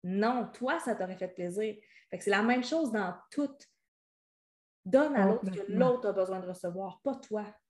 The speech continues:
Speaker 2: Ah, complètement. Puis de s'ajuster, ah oui, c'est tellement important. Hey, merci, Christine.
Speaker 1: Et ça fait plaisir.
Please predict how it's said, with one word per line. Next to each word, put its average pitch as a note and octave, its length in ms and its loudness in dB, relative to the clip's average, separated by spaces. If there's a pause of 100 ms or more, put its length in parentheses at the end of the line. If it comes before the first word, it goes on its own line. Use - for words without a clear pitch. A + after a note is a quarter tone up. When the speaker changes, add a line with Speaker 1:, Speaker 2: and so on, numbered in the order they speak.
(480)
Speaker 2:
Ah, G3 240 2 (1120)
complètement. G3+ 680 6
Puis F#3+ 140 -10
de F#3 120 0
s'ajuster, F#3 680 0
ah E3+ 200 2
oui, E3+ 140 2
c'est E3+ 140 -8
tellement F3 260 0
important. F3+ 540 2 (580)
Hey, C#4+ 220 8
merci, C#4+ 800 4
Christine. A3 840 2 (240)
Speaker 1:
Et A#3 60 -14
ça C#4 120 0
fait D4+ 120 6
plaisir. D#4 420 4